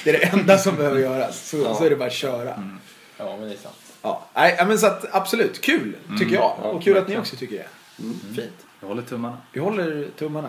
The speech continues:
Speaker 1: för V M
Speaker 4: Vi får se
Speaker 1: tjugohundratjugosex.
Speaker 4: vilka, vilka som konkurrerar
Speaker 1: Ja.
Speaker 4: om det där.
Speaker 1: Eur-, Europa och Asien är ju bannat. De,
Speaker 4: Okej.
Speaker 1: de får inte söka nu.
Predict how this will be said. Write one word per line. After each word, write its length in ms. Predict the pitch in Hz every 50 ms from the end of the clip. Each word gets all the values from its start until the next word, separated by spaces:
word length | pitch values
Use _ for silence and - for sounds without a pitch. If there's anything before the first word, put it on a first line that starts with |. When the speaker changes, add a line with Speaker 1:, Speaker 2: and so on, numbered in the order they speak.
| 98 -
Speaker 1:
för 140 | - 131 117 107 -
V 120 | 143 139 127
M 80 | 113 95 90
Speaker 4:
Vi 0 |
får 40 | -
se 20 |
Speaker 1:
tjugohundratjugosex. 640 | - 143 123 127 127 123 - - 127 120 117 113 113
Speaker 4:
vilka, 340 | 113 107 - - 120 110 110 113 113 107 92 101
vilka 280 | 110 110 107 - 104
som 340 | 101 - 107 101 98 98 95 -
konkurrerar 480 | - 104 101 - 104 101 - - - - - - - -
Speaker 1:
Ja. 140 | 110 160 208
Speaker 4:
om 160 | - 98 95
det 100 | 95 92
där. 160 | 95 - - - - - -
Speaker 1:
Eur-, 180 | 185 175 180 - 185
Europa 360 | 180 190 185 185 - 190 185
och 80 | 190 190
Asien 220 | 180 185 190 175
är 100 | 175 165 160
ju 580 | 156 156 151 147 143 143 139 135 135 131 127 131 - -
bannat. 480 | - 143 143 139 131 - - - - - - - _ -
De, 60 | - 147 175
Speaker 4:
Okej. 140 | - - -
Speaker 1:
de 120 | 156 156
får 140 | 147 170 165
inte 140 | 151 - -
söka 280 | - 156 147 - - 117
nu. 80 | 101